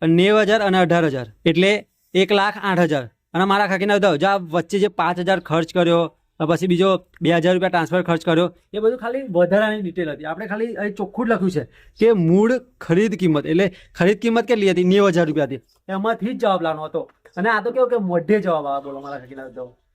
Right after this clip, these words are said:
પણ ઘણા લોકો આ કેવું કે વધારાની ડિટેલના લીધે ગોટાળે ચડે અને એના લીધે ખોટો જવાબ લાવે છે. એટલે પ્રશ્નને ખાલી સમજવાની જરૂર હોય છે, મોઢે બી જવાબ આવી જાય. બોલો,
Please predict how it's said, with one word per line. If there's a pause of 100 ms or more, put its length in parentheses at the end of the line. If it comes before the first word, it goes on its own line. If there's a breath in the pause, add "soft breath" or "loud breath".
(180)
પણ
ઘણા
લોકો
આ
કેવું
કે
વધારાની
ડિટેલના
લીધે (360)
ગોટાળે
ચડે
અને
એના
લીધે
ખોટો
જવાબ
લાવે
છે.
એટલે (160)
પ્રશ્નને
ખાલી
સમજવાની
જરૂર
હોય
છે, (280 soft breath)
મોઢે
બી
જવાબ
આવી
જાય.
બોલો,